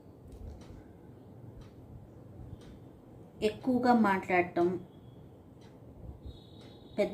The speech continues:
పెద్ద వా-, వాగ్దానాలు చేస్తారు, కానీ పనిలో చూపించరన్నమాట వీరు. మాటలకే పరిమితం చేస్తారన్నమాట. అంటే వ్యక్తి నమ్మకాన్ని నిలబెట్టుకో-, నిలబెట్టుకోలేకపోవటం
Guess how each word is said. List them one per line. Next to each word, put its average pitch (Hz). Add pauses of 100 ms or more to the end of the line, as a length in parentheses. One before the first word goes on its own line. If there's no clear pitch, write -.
పెద్ద 208
వా-, -
వాగ్దానాలు 202 (140)
చేస్తారు, 160 (240)
కానీ 202 (220)
పనిలో 214 (160)
చూపించరన్నమాట 156
వీరు. 151 (1300)
మాటలకే 208
పరిమితం 170
చేస్తారన్నమాట. 135 (1400)
అంటే 220 (360)
వ్యక్తి 220
నమ్మకాన్ని 226
నిలబెట్టుకో-, 220 (260)
నిలబెట్టుకోలేకపోవటం 196